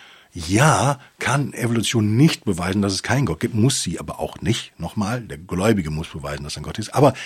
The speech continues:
das Argument, einen Gott irgendwo in diese Gleichung einzuführen, macht's überhaupt nicht besser. Es macht's komplexer. Oc-, Occam's Razor wäre jetzt, wäre was für dich zum Googlen. Occam's Razor, O Doppel C A M S, also mit Apostroph S. Occam heißt der Gute.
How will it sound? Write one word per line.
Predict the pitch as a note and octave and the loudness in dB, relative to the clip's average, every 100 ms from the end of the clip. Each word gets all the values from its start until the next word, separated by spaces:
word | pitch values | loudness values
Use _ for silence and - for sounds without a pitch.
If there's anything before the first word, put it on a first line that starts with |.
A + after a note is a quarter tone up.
| - - - _ | -14 -16 -20 _
das | B2 A2+ | -2 0
Argument, | A#2+ A#2 A2+ E3 | 2 4 4 4
einen | - A2+ | 4 4
Gott | B2+ F#3+ | 6 4
irgendwo | - G3+ G3+ C3 | 2 4 6 6
in | |
diese | A2 G#2+ | 4 4
Gleichung | G2+ C#3+ F#3+ A#2 | 4 4 4 0
einzuführen, | F2+ F#2 G2+ | -2 0 2
macht's | B2 - D#3 | 2 0 -2
überhaupt | C3+ A#2+ E3 C3 | 0 0 -2 -4
nicht | - | -4
besser. | B2+ - - - - - - - - _ | -4 -4 -6 -12 -20 -20 -20 -20 -20 _
Es | - | 0
macht's | B2+ - | 2 4
komplexer. | - G2+ A#2+ E3+ - E3+ | 2 4 4 2 2 0
Oc-, | A#2+ B2 - | 0 -4 -2
Occam's | A#2+ - G#2 - | 0 2 2 2
Razor | F#2+ A#2 F2 | 2 2 2
wäre | E2 | 0
jetzt, | D#2+ - - D#2+ | -2 -4 -8 -6
wäre | F2 E2+ D#2 | -2 -2 -2
was | - | -4
für | - - | -4 -4
dich | E2+ - | -6 -4
zum | D#2+ | -4
Googlen. | D#2 G#2 G2+ | -2 -2 0
Occam's | A2 - G2 - | 0 2 2 2
Razor, | F2+ A2+ G#2 | 0 0 2
O | A2+ | 2
Doppel | A2 F2+ G#2+ G2+ | 2 0 -2 -2
C | - G#2+ | -2 -4
A | - F2+ | -2 -6
M | - D#2 | -6 -6
S, | D2+ A2 - _ _ _ _ - | -6 -6 -8 _ _ _ _ -14
also | F2 D2+ - | -10 -10 -10
mit | D#2 | -12
Apostroph | - - - F#2 | -10 -8 -6 -6
S. | A2 - - _ - - - - - - | -6 -8 -10 _ -20 -20 -20 -20 -20 -8
Occam | - - E2+ - | -2 2 2 0
heißt | D#2 D2 | -4 -6
der | |
Gute. | C#2 - D#3+ | -6 -6 -6